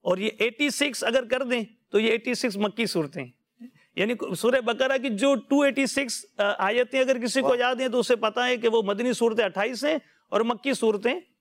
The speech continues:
Speaker 1: ایٹی سکس سے چھیاسی ہیں۔ تو اب، آ، وہ مفتی احمد یار خان نعیمی رحمۃ اللہ تعالیٰ علیہ فرماتے ہیں کہ یہ اللہ پاک نے محبوب علیہ الصلوۃ والسلام کی شان کے اظہار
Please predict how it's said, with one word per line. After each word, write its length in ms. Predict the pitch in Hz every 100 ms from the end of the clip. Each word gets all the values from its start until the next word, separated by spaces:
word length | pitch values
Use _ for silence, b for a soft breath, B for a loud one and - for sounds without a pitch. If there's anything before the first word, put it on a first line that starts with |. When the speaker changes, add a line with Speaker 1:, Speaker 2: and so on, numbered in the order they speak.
| _ _ _
Speaker 1:
ایٹی 480 | - 190 - 214 233
سکس 280 | - 240 -
سے 100 | 208
چھیاسی 480 | - 190 190 190 196
ہیں۔ 140 | 143 - b b b b b -
تو 220 | 247 -
اب، 160 | 240 262 294 440 -
آ، 60 | - - - -
وہ 180 | 208 240
مفتی 280 | 247 277
احمد 200 | 277 277
یار 120 | 277 269
خان 160 | 269 262
نعیمی 280 | 247 277 262
رحمۃ 280 | 226 247
اللہ 200 | 262 254 240
تعالیٰ 180 | 240 240
علیہ 120 | 247
فرماتے 480 | 226 220 226 247 233
ہیں 160 | 254 330 _ b b b -
کہ 60 |
یہ 340 | 247 185 233 285
اللہ 300 | 214 233 269
پاک 380 | 262 254 262 240
نے 120 | 269
محبوب 440 | 269 214 190 269 254
علیہ 200 | 247 254
الصلوۃ 380 | 226 247 254 254
والسلام 440 | 247 240 262 262
کی 200 | - 277
شان 460 | - 226 233 269 247
کے 120 | 277
اظہار 460 | 202 190 190 269